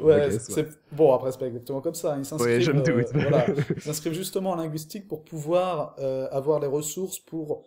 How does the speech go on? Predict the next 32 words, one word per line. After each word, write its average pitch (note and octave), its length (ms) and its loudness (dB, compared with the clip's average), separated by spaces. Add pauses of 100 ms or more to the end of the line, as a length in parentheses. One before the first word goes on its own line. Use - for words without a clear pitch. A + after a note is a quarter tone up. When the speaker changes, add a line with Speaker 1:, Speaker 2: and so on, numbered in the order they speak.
(220)
Speaker 1:
traduire D#3 400 0
la C3 100 0
Bible D#3+ 320 -8
dans C3+ 160 -6
la C3 180 -2
langue E3+ 160 -6
des D3+ 120 -6
Pilahans. B2 360 -8 (340)
Speaker 2:
<laughs> - 920 -4
C'est - 220 -4
presque C3+ 420 -2
pire, G#2 340 -6
mais G#2 100 -4
Speaker 1:
Mais B2 120 2
Speaker 2:
bon, - 80 0
Speaker 1:
avant F3 220 2
Speaker 2:
je E3+ 60 -2
Speaker 1:
ça, A3+ 120 2
ils F#3+ 120 2
avaient D3+ 120 6
fait D#3 120 -4
des D3+ 180 -8
études, E3 260 -12
justement, D#3 440 -8
des D3+ 160 -8
études D3+ 180 -16
bibliques. C3 440 -14 (540)
Speaker 2:
D'accord. E2 380 -10 (800)
Speaker 1:
Et, D3 260 -2
Speaker 2:
Donc, C#3+ 40 4
pas C3 300 2 (380)
Speaker 1:
euh, C3+ 60 2